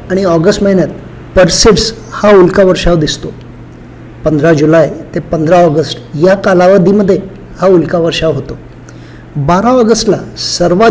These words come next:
जास्त म्हणजे ताशी साठ उल्का पडताना दिसतात.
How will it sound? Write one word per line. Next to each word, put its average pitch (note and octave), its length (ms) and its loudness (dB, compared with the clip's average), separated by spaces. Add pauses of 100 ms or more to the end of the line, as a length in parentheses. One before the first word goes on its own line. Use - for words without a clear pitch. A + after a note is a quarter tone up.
जास्त - 400 0
म्हणजे E3+ 260 -2 (600)
ताशी F3+ 380 0 (240)
साठ - 500 0
उल्का F#3+ 320 4
पडताना F#3 460 -2
दिसतात. D#3 340 -2